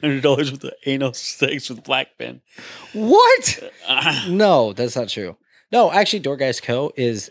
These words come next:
Speaker 2: a door installation and service company located in the Bay Area.
Speaker 1: If you ever need a door fixed,
Speaker 2: And you live in the
Speaker 1: give
Speaker 2: Bay
Speaker 1: us
Speaker 2: Area.
Speaker 1: a call at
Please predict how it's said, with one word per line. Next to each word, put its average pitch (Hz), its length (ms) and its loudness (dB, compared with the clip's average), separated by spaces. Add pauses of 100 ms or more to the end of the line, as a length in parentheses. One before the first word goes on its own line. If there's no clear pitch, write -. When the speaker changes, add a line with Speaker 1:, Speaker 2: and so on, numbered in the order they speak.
Speaker 2:
a 98 320 -4 (1160)
door 147 500 4 (520)
installation 127 760 0 (440)
and 104 360 2
service 117 420 -2
company 85 500 -8 (100)
located 101 420 -2
in 98 80 -8
the 95 80 -6
Bay 87 240 -4
Area. 117 400 -2 (840)
Speaker 1:
If 101 160 -18
you 104 80 -6
ever 104 140 -6
need 113 140 -4
a 120 80 -4
door 143 200 0
fixed, - 420 -6 (240)
Speaker 2:
And 120 140 0
you 120 80 2
live 113 140 0
in 113 80 -2
the 110 60 -2
Speaker 1:
give 101 100 2
Speaker 2:
Bay - 100 2
Speaker 1:
us 92 60 2
Speaker 2:
Area. - 120 -4
Speaker 1:
a - 40 -2
call 147 360 6
at 113 180 0